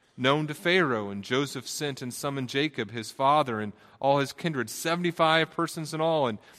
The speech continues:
Jacob went down into Egypt, and he died, he and our fathers. And they were carried back to Shechem and laid in the tomb that Abraham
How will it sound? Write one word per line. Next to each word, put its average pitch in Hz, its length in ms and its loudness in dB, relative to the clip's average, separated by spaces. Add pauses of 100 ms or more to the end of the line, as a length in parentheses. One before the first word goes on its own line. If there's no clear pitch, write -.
Jacob 147 380 0
went 147 180 -4
down 151 320 2
into 160 240 -4
Egypt, 143 420 -8
and 127 80 -4
he 131 80 -2
died, 131 500 4
he 165 140 -8
and 160 80 -2
our 147 100 0
fathers. 139 580 0
And 117 100 -8 (280)
they 143 100 2
were 143 80 2
carried 170 380 0
back 147 300 0
to 151 80 -10
Shechem 123 520 -4 (240)
and 117 180 -4
laid 156 260 2
in 139 240 -8
the 127 60 -4
tomb 156 460 -4
that 123 120 -6
Abraham 127 680 -4